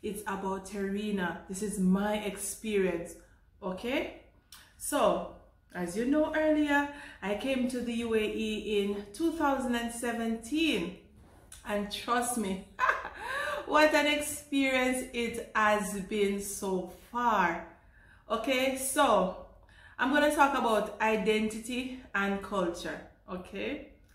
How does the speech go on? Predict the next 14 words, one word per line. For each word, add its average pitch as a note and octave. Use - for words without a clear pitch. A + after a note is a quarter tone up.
Identity F#3
and F3+
culture, F3+
so G3+
it's F#3
part F#3
one. F#3
So A3
part G#3
two D#4+
is G#3
coming A#3
up G#3
soon. F3+